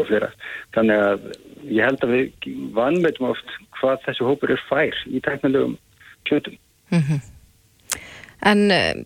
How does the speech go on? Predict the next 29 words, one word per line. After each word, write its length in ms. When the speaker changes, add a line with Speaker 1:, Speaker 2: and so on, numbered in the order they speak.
Speaker 2:
já, 260
út 160
af 0
við 160
töluðum 320
nú 80
aðeins 260
um 140
svona, 400
svona 240
hjálpartæki. 800
Er, 480
er 160
eitthvað 300
svona 100
nýtt 540
og 160
spennandi 640
í 80
þeim 240
efnum? 220
Hvað 100
var 120
það 100
svona 140
hjálpartæki 580
inn 80
á 80
heimilin? 460